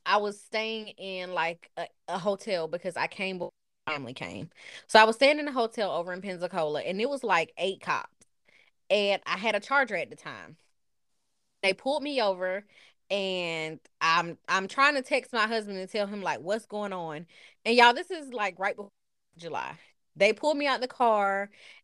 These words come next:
and I'm just, like, in tears 'cause I'm like, "What in the fuck is going on?" They took my phone from me, put my phone on Do Not Disturb, put it on the hood of the car, took me to the trunk of the car, and they're like, "Where are you coming from? Why do you have North Carolina? Why are you here in Florida?"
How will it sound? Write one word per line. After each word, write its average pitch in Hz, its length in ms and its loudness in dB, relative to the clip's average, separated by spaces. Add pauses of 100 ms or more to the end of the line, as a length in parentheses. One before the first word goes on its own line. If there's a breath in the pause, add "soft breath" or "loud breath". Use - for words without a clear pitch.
and 190 720 0
I'm 247 220 4
just, 240 200 -6
like, 185 340 4
in 175 200 -6
tears 156 680 -4
'cause 226 160 2
I'm 233 140 6
like, 208 200 4
"What 165 360 -4
in 285 80 -6
the 269 80 -4
fuck 208 300 -4
is 180 120 -12
going 165 260 -6
on?" 175 300 -4 (800 loud breath)
They - 60 -8
took 302 200 0
my 196 160 6
phone 202 320 2
from 185 180 -6
me, 147 180 -6
put 233 160 0
my 214 140 4
phone 226 280 0
on 208 140 -2
Do 202 120 -4
Not 220 200 0
Disturb, 170 440 0
put 202 120 -4
it 196 100 -6
on 185 120 -2
the 175 60 -6
hood 233 160 2
of 247 60 -6
the 240 80 0
car, 170 360 2
took 190 200 -2
me 226 120 0
to 233 100 0
the 170 80 0
trunk 320 260 2
of 240 40 -14
the 202 60 -6
car, 170 340 -2 (280 loud breath)
and 190 60 -2
they're 220 100 6
like, 170 160 6
"Where 196 120 0
are - 20 2
you 165 120 -6
coming 254 240 -2
from? 226 440 -2 (220 soft breath)
Why 214 140 6
do 214 60 0
you 226 80 -8
have 208 140 -4
North 190 180 -8
Carolina? 170 200 -10 (520)
Why 202 160 4
are 214 80 4
you 214 140 -6
here 185 140 -4
in 156 60 -10
Florida?" 226 340 0